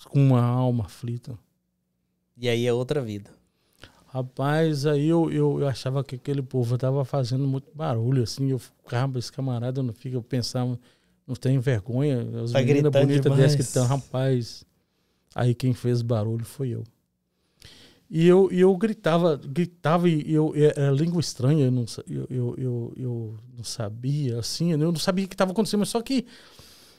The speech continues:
Speaker 1: aquela, hum, angústia, aquele vazio que eu sentia na minha alma foi preenchido por uma coisa que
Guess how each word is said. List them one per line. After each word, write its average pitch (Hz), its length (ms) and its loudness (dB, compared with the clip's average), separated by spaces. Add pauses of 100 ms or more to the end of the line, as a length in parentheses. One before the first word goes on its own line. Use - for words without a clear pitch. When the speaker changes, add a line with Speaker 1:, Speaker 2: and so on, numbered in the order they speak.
(1500)
Speaker 1:
aquela, 214 760 2
hum, 131 380 0 (300)
angústia, 202 760 6
aquele 208 260 4
vazio 143 1080 2 (500)
que 180 80 4
eu 175 60 8
sentia 185 420 2
na 175 140 4
minha 165 200 4
alma 180 220 4
foi 190 300 2
preenchido 175 920 0 (1500)
por 180 120 -4
uma 208 200 4
coisa 196 360 2
que 214 480 2